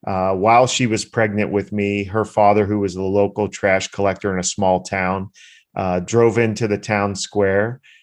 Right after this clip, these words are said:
There, he spotted two police officers. Uh, he stuck a gun out the window and opened fire on those police officers,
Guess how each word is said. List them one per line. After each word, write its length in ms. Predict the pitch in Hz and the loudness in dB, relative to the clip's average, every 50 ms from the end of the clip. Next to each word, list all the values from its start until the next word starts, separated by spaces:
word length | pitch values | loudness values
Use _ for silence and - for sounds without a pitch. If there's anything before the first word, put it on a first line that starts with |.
| _ _ _ | _ _ _
There, 640 | - 98 92 110 113 113 117 117 113 117 117 113 - | -12 -4 0 2 2 4 4 4 4 4 4 2 0
he 300 | - 101 95 110 110 101 | -2 -6 -6 -6 -4 -2
spotted 520 | 95 - - - 104 101 101 101 98 - | -4 -2 0 2 2 4 4 2 0 -2
two 180 | - - 110 107 | -6 -6 -6 -6
police 420 | - - 101 98 98 101 92 - 98 | -4 -4 -4 -4 -2 -4 -4 -2 0
officers. 760 | 92 90 90 - 92 92 - - 101 104 107 - - - _ _ - _ _ _ _ _ - | 0 0 0 -2 -6 -8 -4 -4 -4 -4 -4 -6 -10 -14 _ _ -20 _ _ _ _ _ -8
Uh, 220 | 95 92 90 90 | -6 -4 -4 -4
he 120 | 92 104 | -4 -4
stuck 280 | 101 - - 117 107 - | -4 -2 -2 -2 -2 -2
a 60 | 107 | -4
gun 220 | 90 92 104 107 110 | -2 0 0 2 2
out 200 | 104 104 104 - | 2 0 0 0
the 80 | 104 | -2
window 500 | 92 95 101 101 104 98 98 98 95 98 | -2 -2 -2 -4 -2 0 0 2 2 0
and 100 | 98 95 | -2 -2
opened 340 | 95 98 95 - 107 92 90 | -2 -2 -2 -2 -4 -6 -6
fire 440 | - - 98 95 98 101 101 95 95 | -4 -2 0 2 2 2 2 0 -2
on 140 | 92 90 90 | -2 -2 -2
those 220 | 92 92 90 92 | -2 -4 -4 -6
police 400 | - - 92 90 90 87 - - | -8 -8 -6 -6 -4 -4 -4 -2
officers, 760 | 90 82 80 78 - - - - - 95 98 107 104 - - | -2 -2 -2 -4 -8 -10 -10 -6 -4 -4 -4 -4 -6 -8 -12